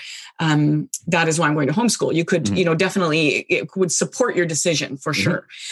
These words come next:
Speaker 2: Mm-hmm.
Speaker 1: Um, the one thing that I do believe, though, out of that myself, is that our, all aspects of our children's education, we must be deeply involved in the choices, right?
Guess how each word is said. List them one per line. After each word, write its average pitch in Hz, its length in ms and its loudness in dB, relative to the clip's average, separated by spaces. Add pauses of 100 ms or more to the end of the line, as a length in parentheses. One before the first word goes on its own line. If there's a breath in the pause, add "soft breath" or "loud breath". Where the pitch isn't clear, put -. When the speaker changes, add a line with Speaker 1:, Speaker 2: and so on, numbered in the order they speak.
Speaker 2:
Mm-hmm. 120 180 0
Speaker 1:
Um, 190 160 4
the 196 120 4
one 254 220 2
thing 302 140 2
that 214 120 2
I 175 120 4
do 269 340 2
believe, 160 480 2
though, 165 220 2
out 165 140 2
of 156 140 0
that 196 320 2
myself, 170 680 -2
is 180 260 0
that 170 280 0 (600 loud breath)
our, 175 320 4 (1300)
all 262 380 2
aspects 180 440 0
of 165 60 0
our 170 100 2
children's 165 320 0
education, 151 640 -2 (340 loud breath)
we 190 200 4
must 185 340 2
be 165 140 0
deeply 202 600 0
involved 170 540 2
in 156 160 -2
the 143 80 0
choices, 151 560 -2
right? 160 280 2